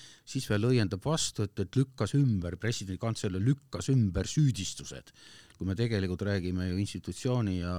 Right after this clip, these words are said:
ja, ja demokraatia kaitsest, ähm, et oleks võinud vähemalt kasutada võimalust vait olla, aga, aga sihuke vastus tuli sealt kantseleist.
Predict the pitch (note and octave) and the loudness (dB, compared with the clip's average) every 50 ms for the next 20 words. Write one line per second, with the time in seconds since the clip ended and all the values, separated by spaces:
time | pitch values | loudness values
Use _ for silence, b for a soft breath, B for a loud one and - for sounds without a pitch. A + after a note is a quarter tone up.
0 | F2 F2 F2 E2+ D#2+ F2 F2 E2+ F2 E2 - D#2 F2 D#2+ F#2 F#2+ F#2 E2+ - A#2+ | -4 -4 -4 -4 -4 -4 -4 -4 -4 -6 -6 -8 -8 -6 -4 -4 -4 -2 -4 -4
1 | B2 A2 - - E2+ - D#2+ D#3 D3 - - - - - - B B B B B | -4 -4 -4 -6 -6 -4 -4 -4 -4 -6 -10 -12 -14 -14 -16 B B B B B
2 | B B B B B B B - F2 F2 F2 F2+ F2+ E2+ E2 - G1+ G1+ - - | B B B B B B B -6 -4 -2 -2 -2 -2 -2 -4 -4 -6 -6 -8 -10
3 | - - F#2 F2 E2 E2 E2 - E2 F2 - G#2 G2 F#2 - - G#2 F#2 - G2+ | -8 -6 -6 -6 -6 -6 -6 -6 -6 -4 -2 -2 -2 -2 -2 -2 -2 -2 -4 -8
4 | - - A1+ - - - G2+ G2+ A2 A2 G2 F#2 - B2 B2 - G#2+ F2+ - - | -10 -10 -12 -12 -10 -8 -6 -4 -2 -2 -2 -2 -2 -2 -2 -2 -2 -6 -6 -4
5 | G#2 G#2+ B2+ B2 A2+ G2 F2+ - - B2+ C3 A#2 - - _ - C2 B1+ B1+ C2 | -2 0 2 2 2 0 -2 -2 -2 0 0 0 0 -2 _ -10 -10 -10 -10 -10
6 | C2+ D#2+ D#2+ E2 E2+ E2 D2+ E2+ F2+ F2 F2+ - A#2+ A#2 A2 - G2+ F#2+ F#2 F2 | -10 -8 -8 -6 -6 -6 -6 -6 -6 -6 -4 -2 -2 -2 -2 -2 -4 -2 -2 -2
7 | F2+ F2 - E2+ G2 G2+ F2+ - F#2+ F2+ - - F#2 E2+ E2 D#2 E2+ E2 D#2+ D#2 | -4 -6 -6 -6 -6 -6 -4 -4 -8 -10 -8 -6 -6 -6 -4 -4 -6 -6 -8 -8
8 | - - - E2+ D#2 - - G2+ G2 - - F2 D#2 D2+ C#2+ - - | -10 -12 -10 -10 -8 -6 -4 -4 -4 -4 -4 -6 -6 -8 -8 -10 -12